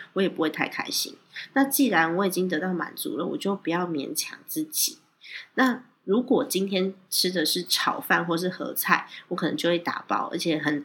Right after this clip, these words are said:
很高的几率会打包。如果我没有在外面待太久，那个菜不会馊掉的话，我立刻回家的话，我就会打包。因为我可以晚上再炒一次啊，我再炒一次，或者是再把它热过一次，或者是再加工一次，多放一些菜或者多放一些料进去，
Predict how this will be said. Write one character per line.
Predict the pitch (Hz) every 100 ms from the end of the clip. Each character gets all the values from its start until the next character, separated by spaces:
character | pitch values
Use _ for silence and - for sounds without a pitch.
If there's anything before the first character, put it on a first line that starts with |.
| -
很 | 165 147
高 | 208 220
的 | 175
几 | 165 170
率 | 175
会 | 175
打 | - -
包。 | 151
如 | 151 196
果 | 196
我 | 165
没 | 156
有 | 175
在 | 160 170 170
外 | 180 165
面 | 165
待 | 156 156
太 | 151 165
久， | 165 147
那 | 175
个 | 170
菜 | 160 175
不 | 151 151
会 |
馊 | 160 - -
掉 | - 143
的 | -
话， | - 165
我 | 170
立 | 175 233
刻 | 208 190
回 | 175 147
家 | 143 151
的 | 147
话， | 147
我 | -
就 | -
会 | 147
打 | - -
包。 | - - - - -
因 | - 311
为 | 339
我 | 220
可 | 185 208
以 | 190 - - - _ -
晚 | 170 165
上 | 247 247
再 | 262
炒 | 247 - 147
一 | -
次 | - 247 208
啊， | 180 180
我 | 170
再 | 254
炒 | 262 196 170
一 |
次， | 170 - 226
或 | 214
者 | 202
是 | 208
再 | 208
把 | - 170
它 |
热 | 196 190
过 | 185 180
一 | 147
次， | - 180 165
或 | 214
者 | 208
是 | 208 -
再 | 220 170 -
加 | - 202 202
工 | 202 196 196
一 | 160
次， | -
多 | 202 196
放 | 196 196
一 | 190
些 | 190 180
菜 | - 190 175
或 |
者 | 185
多 | 185
放 | 180 180 175
一 |
些 | 180 170
料 | 185 156
进 | 156 165
去， | 143 -